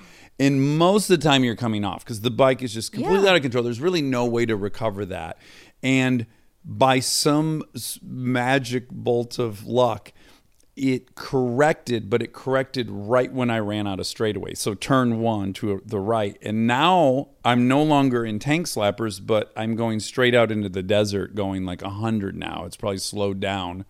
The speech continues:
Speaker 1: And so I go from, "Oh my God, I'm dead," to, "Oh, they stopped," to, "Oh fuck, I'm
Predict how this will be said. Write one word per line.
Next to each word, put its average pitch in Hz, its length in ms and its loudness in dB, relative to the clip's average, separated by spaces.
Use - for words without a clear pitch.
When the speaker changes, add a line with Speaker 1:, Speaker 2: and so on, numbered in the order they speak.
Speaker 1:
And 131 140 -2
so 127 420 6
I 127 120 4
go 143 180 6
from, 123 260 0
"Oh 131 80 0
my 135 100 2
God, 123 140 4
I'm 120 120 0
dead," 95 400 -2
to, 113 320 0
"Oh, 180 300 6
they 151 140 6
stopped," - 460 2
to, 113 200 0
"Oh 180 80 0
fuck, - 360 -4
I'm 147 260 0